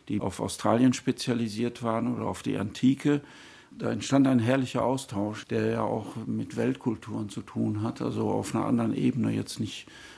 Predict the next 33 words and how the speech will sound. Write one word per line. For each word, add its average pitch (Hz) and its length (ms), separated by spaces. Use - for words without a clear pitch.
auf - 180
einer 113 140
aktuellen 123 680
Ebene. 131 520
Obwohl 113 320
dieses, 113 540
diese 107 200
Mythengeschichte 120 720
auch 110 100
sehr 107 160
schnell 113 240
aktuell 113 400
werden 104 280
kann. 104 400
Das - 220
sehen 101 280
wir 98 120
auch 98 180
heute 107 280
wieder, 110 260
wie 95 100
schnell 107 280
die 107 120
hochkommen, 107 640
wenn - 160
es - 160
um 98 400
Territorien 107 800
geht, 87 300
sei 101 120
es 92 160
in - 160
Israel, 110 600